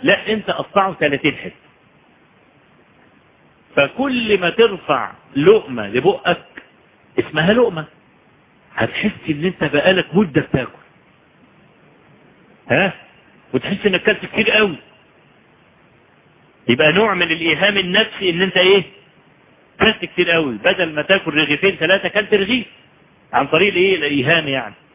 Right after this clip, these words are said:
الرغيف لما انت بتاكله، ها،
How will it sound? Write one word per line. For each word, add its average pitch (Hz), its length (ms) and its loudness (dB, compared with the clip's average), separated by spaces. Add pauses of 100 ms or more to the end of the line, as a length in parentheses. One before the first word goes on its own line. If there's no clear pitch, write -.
(1000)
الرغيف 139 360 0
لما 160 140 2
انت 170 140 -4
بتاكله، 180 420 -2 (960)
ها، 175 220 0